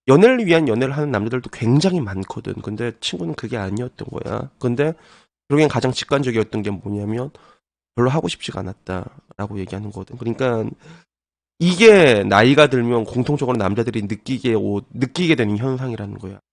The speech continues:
나이, 나이가 들면 남자들이 별로 하고 싶지가 않아. 여자가, 여자가 진짜 나이가 들어서 뭔가 이제 섹스 어필을 한다는 게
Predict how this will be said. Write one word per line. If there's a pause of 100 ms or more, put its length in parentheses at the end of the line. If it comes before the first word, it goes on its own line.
(220)
나이,
나이가
들면
남자들이
별로
하고
싶지가
않아. (840)
여자가, (480)
여자가
진짜
나이가
들어서
뭔가 (140)
이제
섹스
어필을
한다는
게